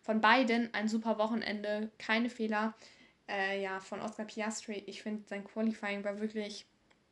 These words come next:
wirklich on point. Also, dass er Lando Norris, äh, auf dieser Strecke, die er nicht kennt, schlägt, ist, äh, ja, einfach, einfach krass zu sehen. Ähm,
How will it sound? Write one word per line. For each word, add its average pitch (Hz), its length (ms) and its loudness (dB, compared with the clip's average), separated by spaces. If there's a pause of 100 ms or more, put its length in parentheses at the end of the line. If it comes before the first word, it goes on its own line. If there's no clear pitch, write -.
(440)
wirklich 254 500 4
on 214 180 0
point. 202 340 0
Also, 196 360 -2 (400)
dass 208 140 -2
er 208 220 2
Lando 226 240 4
Norris, 240 540 2
äh, 220 320 4
auf 220 160 -2
dieser 220 240 0
Strecke, 240 340 -8
die 220 160 -4
er 214 100 2
nicht 233 220 0
kennt, 240 260 -2
schlägt, 214 460 -2
ist, - 520 -8
äh, 202 260 -2 (220)
ja, 214 160 -2
einfach, 240 420 0 (340)
einfach 247 300 -2
krass 240 340 -6
zu 247 140 -4
sehen. 262 440 -2 (500)
Ähm, 220 300 0